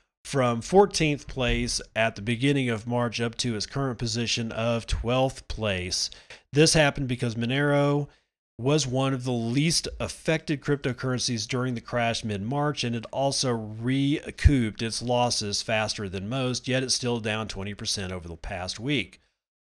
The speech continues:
Although the exact cause behind the pump is unclear, it may be owed to recently published research by Monero Outreach, which in an April Fool's Day joke, suggested that Monero may have been created by Satoshi Nakamoto,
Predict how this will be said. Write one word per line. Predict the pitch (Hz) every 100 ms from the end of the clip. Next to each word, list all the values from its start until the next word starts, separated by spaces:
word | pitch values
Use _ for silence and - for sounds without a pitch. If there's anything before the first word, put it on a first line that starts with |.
| -
Although | 120 143 143 151
the | 143 139 135
exact | 123 123 135 131
cause | - 127 123
behind | 110 110 120 120
the | 101
pump | - 139 120
is | 101
unclear, | 107 104 - 180 180 170
it | 143 127
may | 139 156 160
be | 135 139 139
owed | 117 120 117
to | - 107 92
recently | 127 190 196 131 131
published | 101 120 110 110 -
research | 131 - 131 117
by | - 98
Monero | 98 113 147 139 123
Outreach, | 131 120 127 127 -
which | 131 180 190 - - - _ _ _ _ _ - -
in | - 131
an | 131
April | 160 147 147 165 160
Fool's | - 170 151 123
Day | 147 156
joke, | 156 131 208 131 170 - - -
suggested | - - 143 120 180 185 - - 117 123
that | 131 131
Monero | 135 139 143 143
may | 135 135
have | 143
been | 156 160
created | 160 131 123 113
by | 117
Satoshi | - - 117 113 -
Nakamoto, | 107 98 - 113 147 143 135 131